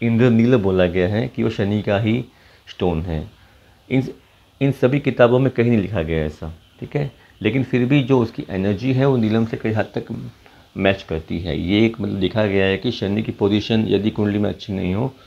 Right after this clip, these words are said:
तो नीलम generally लोगों को अच्छे फल नहीं देता है। लेकिन क्या ये हर एक के साथ होता है? नहीं होता है। मेरे कई ऐसे क्लाइंट हैं जो कि कर्क लगन के हैं, दूसरे लग्नों के हैं,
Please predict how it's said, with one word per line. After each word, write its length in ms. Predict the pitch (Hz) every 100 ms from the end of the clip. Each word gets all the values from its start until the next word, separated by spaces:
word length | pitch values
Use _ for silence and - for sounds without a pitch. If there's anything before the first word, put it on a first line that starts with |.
| - - -
तो 80 | 135
नीलम 300 | 120 120 127
generally 560 | 113 113 113 120 131 117
लोगों 180 | 117
को 120 | 113 131
अच्छे 300 | 110 - 113
फल 160 | 107
नहीं 260 | 92 95 92
देता 280 | 85 80 80
है। 220 | 76 78 - - _ _ -
लेकिन 440 | 107 117 156 160 151
क्या 220 | - 123 127
ये 280 | 135 143
हर 220 | 127 107 113
एक 160 | 127
के 80 | 139
साथ 180 | 127 127
होता 220 | 127 120
है? 260 | 120 123 - _ -
नहीं 380 | 92 90 92 90
होता 220 | 82 82
है। 220 | 80 73 80 - - - _ _ _ - -
मेरे 280 | 104 110 135
कई 320 | - 127 131
ऐसे 240 | 120 113 123
क्लाइंट 460 | 110 107 107 101
हैं 240 | 113 123 110
जो 160 | 110
कि 160 | 107 120
कर्क 340 | - 104 104 101
लगन 300 | 98 98 95
के 200 | 98 95
हैं, 320 | 95 98 90
दूसरे 320 | 101 - 107
लग्नों 340 | 98 95 95
के 160 | 92 95
हैं, 380 | 92 92 92